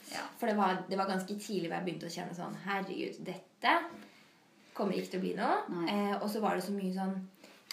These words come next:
Speaker 2: em, det var så mye inn da, sånn som vi har snakket om før, at man må ikke være for ivrig. Det
Speaker 1: Nei.
Speaker 2: var ikke noe balanse der.
Speaker 1: Nei.
Speaker 2: Det var liksom inn i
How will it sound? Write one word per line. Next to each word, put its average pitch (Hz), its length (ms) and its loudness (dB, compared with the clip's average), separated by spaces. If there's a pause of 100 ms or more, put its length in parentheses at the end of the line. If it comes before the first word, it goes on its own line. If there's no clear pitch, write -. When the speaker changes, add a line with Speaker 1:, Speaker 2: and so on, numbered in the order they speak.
(320)
Speaker 2:
em, 185 300 0 (140)
det 208 100 2
var 202 80 6
så 233 160 2
mye 190 340 2 (100)
inn 226 320 4
da, 254 200 8
sånn 202 160 -4
som 202 80 -4
vi 202 80 0
har 202 80 0
snakket 208 240 -2
om 185 80 0
før, 208 160 4
at 208 120 4
man 202 140 2
må 185 80 -2
ikke 190 140 -4
være 180 160 -2
for 214 80 -8
ivrig. 180 400 -2 (160)
Det 226 100 -4
Speaker 1:
Nei. 220 220 10
Speaker 2:
var 208 80 6
ikke 196 160 -4
noe 190 100 2
balanse 190 460 -2
der. 190 300 4
Speaker 1:
Nei. 208 240 4 (100)
Speaker 2:
Det - 100 -4
var 208 80 4
liksom 202 240 4
inn 180 200 0 (100)
i 190 100 -4